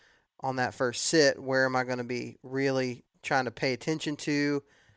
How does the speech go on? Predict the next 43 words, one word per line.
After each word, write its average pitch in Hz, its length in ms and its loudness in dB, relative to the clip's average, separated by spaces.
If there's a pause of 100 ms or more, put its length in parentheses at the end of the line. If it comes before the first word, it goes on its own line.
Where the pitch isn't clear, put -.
(160)
Like, 139 80 -6
that's 202 160 0
just 190 160 -2
what 190 100 4
I 151 100 8
do, 123 460 -2
you 131 140 -6
know, 123 280 0
and, 127 400 -2 (400)
and, 135 560 0
and 147 120 2
I 165 60 4
think, 165 260 -2
you 147 60 -2
know, 139 100 2
that's, 139 340 2 (520)
for 160 120 0
a - 20 4
lot 156 200 10
of 151 80 0
guys, 151 500 8 (580)
deer 151 220 0
hunting 143 320 -4
is 135 280 -4
a 127 40 -8
sport 147 380 -2
of, 135 160 -8
of 131 180 -6
luck, 147 340 2 (220)
you 143 140 -8
know, 143 180 0
and, 156 240 -2
and 156 200 -2
for 180 100 0
most 151 260 2
of 135 120 0
us, 135 160 0
there 135 180 0
is 127 160 -4
a, 120 260 -2
a, 127 140 2
there's 127 280 -4
definitely 156 680 0